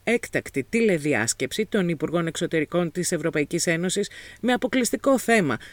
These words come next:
συζήτησης της εξελίξης στο Αφγανιστάν, τόνισε την ανάγκη προστασίας των εξωτερικών συνόρων της Ευρωπαϊκής Ένωσης και την αποφυγή νέας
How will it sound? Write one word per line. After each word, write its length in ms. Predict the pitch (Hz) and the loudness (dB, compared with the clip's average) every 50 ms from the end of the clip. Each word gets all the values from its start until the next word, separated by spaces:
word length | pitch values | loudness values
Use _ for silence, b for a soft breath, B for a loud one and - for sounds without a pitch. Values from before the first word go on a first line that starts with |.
| B | B
συζήτησης 800 | B - - 226 196 214 254 214 - - 113 - 104 98 - - | B 0 2 2 4 4 2 2 0 -2 -2 -2 -2 -2 -2 0
της 200 | - 208 - - - _ | 2 0 0 0 -4 _
εξελίξης 760 | - 233 220 - - 233 202 214 240 247 185 - - 127 175 - | -4 -4 -2 0 0 2 2 2 2 0 0 -2 -2 -2 -2 -2
στο 120 | - 214 | 0 0
Αφγανιστάν, 640 | 214 165 123 120 104 98 127 135 - 233 240 220 B B B B B B B B - | 0 0 0 -2 -4 -4 -4 -2 0 0 0 0 B B B B B B B B -2
τόνισε 380 | - 135 135 156 180 175 233 220 | 0 0 0 0 2 0 0 2
την 160 | 190 240 247 | 2 2 2
ανάγκη 360 | 240 240 233 233 240 208 254 | 2 4 4 2 2 0 -2
προστασίας 600 | - - 233 202 - 214 180 - 240 226 214 - | 0 0 0 0 2 2 2 4 4 2 2 2
των 180 | - 220 208 214 | 2 2 2 2
εξωτερικών 800 | 214 - - 214 185 - 214 202 185 175 151 - 190 214 214 202 | 0 0 0 -2 2 4 4 4 4 2 0 0 0 0 0 0
συνόρων 560 | - - 220 196 202 220 208 175 139 117 98 | 0 0 0 2 2 4 4 4 2 0 0
της 160 | 104 120 - | -2 -4 -4
Ευρωπαϊκής 640 | 131 127 139 120 - 131 127 131 - - 170 147 - | -4 -4 -4 -2 0 0 0 0 0 0 -2 0 2
Ένωσης 400 | 196 190 185 196 185 - 208 - B B B B B B | 2 2 2 2 0 0 -2 -2 B B B B B B
και 140 | - - 160 | -2 -2 -2
την 240 | - - 180 170 165 | 0 0 0 2 2
αποφυγή 600 | 156 - - 170 - - 185 165 156 196 202 185 B B B B B | 0 0 -2 -2 0 0 0 2 2 2 2 2 B B B B B
νέας 400 | - 196 208 220 214 202 - - | 2 4 4 6 4 4 2 -2